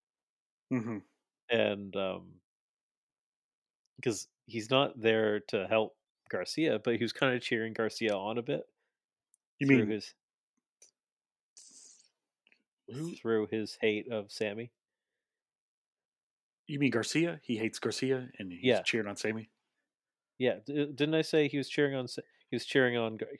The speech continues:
Speaker 2: Garcia? Or did I say Sammy? Oh, whatever. You know what I mean.
Speaker 1: Mm-hmm.
Speaker 2: Um,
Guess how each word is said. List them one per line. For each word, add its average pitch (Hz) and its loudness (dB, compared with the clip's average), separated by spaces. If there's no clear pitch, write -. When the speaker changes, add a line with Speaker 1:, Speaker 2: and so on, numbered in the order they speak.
Speaker 2:
Garcia? 135 0
Or 123 0
did 110 0
I 101 -2
say 101 -6
Sammy? 101 -12
Oh, 131 4
whatever. 98 -8
You 127 -4
know 117 0
what 104 -4
I 101 -10
mean. 101 -14
Speaker 1:
Mm-hmm. - -6
Speaker 2:
Um, 101 2